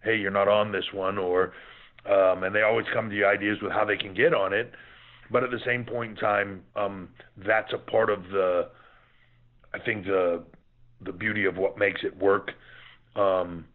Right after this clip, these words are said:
you know, and, and then, even then, you know, it's hard to tell somebody when they go to T V and they're looking at the show and they're like, "Man, why am I, why am I not on this show? Why am I not factored into N X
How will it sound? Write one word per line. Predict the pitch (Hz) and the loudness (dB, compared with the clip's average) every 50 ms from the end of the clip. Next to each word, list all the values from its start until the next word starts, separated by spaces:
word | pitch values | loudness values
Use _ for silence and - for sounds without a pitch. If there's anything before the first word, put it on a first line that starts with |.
| - _ _ _ _ _ | -20 _ _ _ _ _
you | - 120 | 0 2
know, | 113 101 98 - - | 2 2 2 2 -2
and, | 117 110 107 107 104 - | -2 -2 -2 -4 -6 -4
and | - 107 104 104 | -2 -2 0 2
then, | 110 110 107 110 113 | 0 0 0 -2 -6
even | - 123 120 113 107 | -6 -6 -6 -4 -2
then, | 110 120 135 123 - - - - - | 0 0 0 -2 -4 -10 -18 -12 -6
you | 120 | -2
know, | 127 131 120 | 0 0 0
it's | 120 117 | 0 0
hard | - 117 127 131 123 | 0 2 2 2 0
to | 120 110 | -2 -4
tell | - 127 123 123 113 - | -2 0 0 2 0 0
somebody | - 120 113 113 110 113 113 110 | -2 0 2 2 2 2 0 -4
when | 107 107 110 110 113 | -4 -6 -6 -4 -2
they | 113 107 | -2 0
go | 107 107 107 | 0 0 -2
to | 104 95 | -2 -4
T | - - 113 107 | -6 -10 -10 -8
V | 104 113 123 127 | -4 -2 0 0
and | 113 104 104 | 0 0 0
they're | 101 101 | -2 -2
looking | 98 107 113 113 - 120 104 104 | -2 -2 -4 -6 -6 -4 -2 -2
at | 107 - | -2 -2
the | - - - - | -4 -10 -8 -4
show | 127 135 147 131 113 | 0 0 0 0 0
and | 104 98 | -2 -2
they're | 98 98 | -2 0
like, | 98 98 98 95 - - - - - - - _ _ _ _ _ _ _ _ _ | 2 0 0 -2 -6 -16 -20 -20 -20 -20 -20 _ _ _ _ _ _ _ _ _
"Man, | - 127 120 98 92 | -4 -2 -2 0 2
why | 101 104 | 2 2
am | 101 101 | 2 2
I, | 104 101 101 101 - - | 0 -2 -2 -4 -8 -4
why | - 107 110 | 0 0 0
am | 110 107 | 2 0
I | 101 | -2
not | 101 98 98 101 98 | 0 2 2 2 4
on | 95 98 98 98 98 | 4 2 2 0 -2
this | 95 92 87 - - - | -6 -8 -8 -8 -4 0
show? | 127 123 117 104 95 92 90 87 85 - - - - - - - - - | 2 2 4 2 2 0 -2 -4 -8 -10 -14 -20 -20 -20 -20 -20 -20 -14
Why | - 95 104 110 107 | -6 -2 0 0 0
am | 104 104 | 0 0
I | 98 98 | -2 -2
not | 98 98 101 101 101 98 98 - - - _ _ _ _ _ _ _ _ _ - - - - | 0 0 2 4 4 2 0 -2 -10 -20 _ _ _ _ _ _ _ _ _ -20 -6 -2 -2
factored | 113 110 104 - 110 101 101 104 | -2 -2 -2 -6 -8 -6 -6 -6
into | 104 104 95 101 98 | -6 -6 -2 -2 0
N | 101 98 | 0 0
X | 95 90 | -2 -4